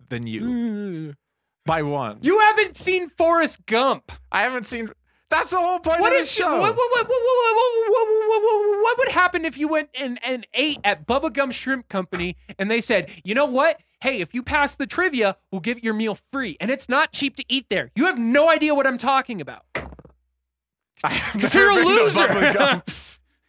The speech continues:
Speaker 2: You don't even know what the Bubba Gum Shrimp Company is.
Speaker 1: I know
Speaker 2: Okay.
Speaker 1: what Bubba Gum
Speaker 2: Okay.
Speaker 1: Shrimp
Speaker 2: Next
Speaker 1: Company
Speaker 2: week,
Speaker 1: is.
Speaker 2: next week,
Speaker 1: They
Speaker 2: we're,
Speaker 1: exist.
Speaker 2: hey, next week, our podcast next week, we're doing Forrest Gump.
Speaker 1: Okay, Forrest Gump.
Speaker 2: We're
Speaker 1: Is
Speaker 2: doing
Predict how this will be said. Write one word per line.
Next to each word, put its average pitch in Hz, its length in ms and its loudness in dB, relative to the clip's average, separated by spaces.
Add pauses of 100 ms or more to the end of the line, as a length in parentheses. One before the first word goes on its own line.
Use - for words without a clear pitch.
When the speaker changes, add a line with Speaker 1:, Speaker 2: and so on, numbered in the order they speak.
(180)
Speaker 2:
You 359 460 -6
don't 539 160 4
even 480 220 2
know 466 100 4
what 453 140 0
the 427 60 2
Bubba 427 260 2
Gum 415 120 -2
Shrimp - 360 -2
Company 180 340 -6
is. 131 180 -10
Speaker 1:
I - 100 2
know 311 40 2
Speaker 2:
Okay. - 180 2
Speaker 1:
what 285 200 0
Bubba 220 160 2 (160)
Gum - 20 0
Speaker 2:
Okay. 240 160 0
Speaker 1:
Shrimp 190 320 -2
Speaker 2:
Next 294 220 4
Speaker 1:
Company 277 240 0
Speaker 2:
week, 214 100 0
Speaker 1:
is. 175 260 -6
Speaker 2:
next 220 300 -4
week, 214 160 -4
Speaker 1:
They 214 80 0
Speaker 2:
we're, 190 120 2
Speaker 1:
exist. 175 300 -6
Speaker 2:
hey, 170 220 0 (100)
next 170 300 -2
week, 208 240 -4 (140)
our 147 100 -4
podcast 185 640 -2
next 170 260 -6
week, 147 240 -6 (260)
we're 135 60 -14
doing 185 220 -2
Forrest 160 360 -6
Gump. 117 160 -18 (160)
Speaker 1:
Okay, 123 320 -4
Forrest 147 420 -6
Gump. 107 200 -8 (100)
Speaker 2:
We're 165 80 -2
Speaker 1:
Is 175 60 -4
Speaker 2:
doing 311 120 0